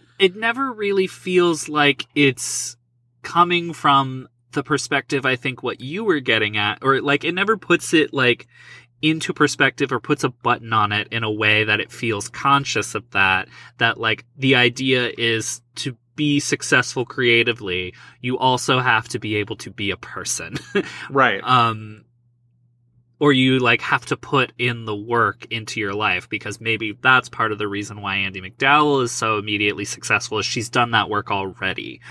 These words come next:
Speaker 1: So now, like, she can focus on the creative side.
Speaker 2: Right.
Speaker 1: Um,
Speaker 2: And I guess the idea is that, like,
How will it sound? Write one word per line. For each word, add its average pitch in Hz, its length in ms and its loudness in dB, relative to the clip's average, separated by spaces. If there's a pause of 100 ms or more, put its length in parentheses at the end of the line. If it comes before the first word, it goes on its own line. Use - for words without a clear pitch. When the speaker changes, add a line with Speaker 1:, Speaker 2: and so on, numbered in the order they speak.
(160)
Speaker 1:
So - 220 -2
now, 101 760 2
like, 95 220 -6
she - 240 -4
can 90 540 -10 (560)
focus - 340 -8
on 113 80 -4
the 120 80 -4
creative 202 380 2
side. - 280 -10 (320)
Speaker 2:
Right. 120 200 4
Speaker 1:
Um, 101 560 0 (1400)
Speaker 2:
And 214 140 4
I 233 80 6
guess 269 300 2
the 269 160 2
idea 220 500 4
is 170 240 -2
that, 156 220 0
like, 139 340 -2